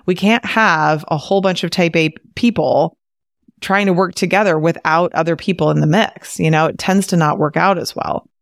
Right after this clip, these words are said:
So that's type C. And then type D is kind of interesting. Type D people tend to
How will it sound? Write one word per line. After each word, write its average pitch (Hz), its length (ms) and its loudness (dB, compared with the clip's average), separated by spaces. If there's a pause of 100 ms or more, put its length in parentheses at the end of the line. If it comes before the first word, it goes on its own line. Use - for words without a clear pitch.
(220)
So - 160 -2
that's 285 260 0
type 277 260 -2
C. 165 500 0 (460)
And 254 160 4
then 277 160 2
type 302 380 0 (160)
D 254 400 2
is - 160 0
kind 220 240 2
of 196 60 2
interesting. 165 580 0 (400)
Type 285 240 0 (120)
D 339 480 4
people 165 720 0
tend 190 320 2
to 165 600 2